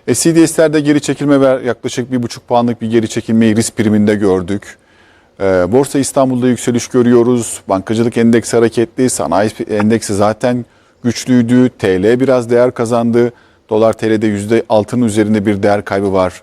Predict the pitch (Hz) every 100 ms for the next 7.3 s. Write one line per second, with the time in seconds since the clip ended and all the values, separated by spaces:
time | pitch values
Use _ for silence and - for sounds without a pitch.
0 | _ - 101 90 - 90 85 90 90 92
1 | 85 82 - 87 87 78 - 123 147 _
2 | _ _ - 180 208 214 302 _ _ _
3 | _ _ 143 147 139 202 220 220 180 143
4 | 170 170 208 147 - 110 127 - 139 139
5 | 135 143 147 139 - 131 135 123 - 123
6 | 123 127 123 120 113 113 - 117 113 113
7 | - 107